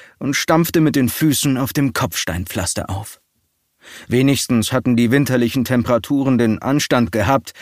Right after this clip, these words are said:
bis zum Ende des Mitwinterfestes zu warten, bevor sie ihre eisigen Finger tief in die Straßen und Höfe von Solana gleiten ließen.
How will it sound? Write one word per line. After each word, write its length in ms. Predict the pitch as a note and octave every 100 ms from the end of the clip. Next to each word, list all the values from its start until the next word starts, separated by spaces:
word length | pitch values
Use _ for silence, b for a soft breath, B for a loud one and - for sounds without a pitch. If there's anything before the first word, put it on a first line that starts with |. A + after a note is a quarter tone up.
| B B B
bis 200 | - A2
zum 240 | - B2 G#2+
Ende 280 | B2+ D3+ C3
des 280 | G#2+ G2+ -
Mitwinterfestes 1040 | C3+ D3+ G#2 G2+ F2+ F2+ - A2 - G#2
zu 160 | - G#2+
warten, 460 | G#2+ A#2 A2+ G#2 E2+ B B B -
bevor 420 | F2 - A#2+ A#2+
sie 140 | G#2
ihre 340 | - G#2 G#2 A#2+
eisigen 480 | B2+ A#2+ A#2+ G2+
Finger 380 | G2 C#3 C3 G#2
tief 280 | - D3 C3
in 120 | A2
die 100 | A2
Straßen 500 | - B2+ B2+ B2+ C3
und 140 | A2 -
Höfe 260 | C3+ B2+
von 220 | - B2
Solana 460 | A#2 B2+ A#2 G2 E2
gleiten 340 | E2 - -
ließen. 420 | E2+ E2 - -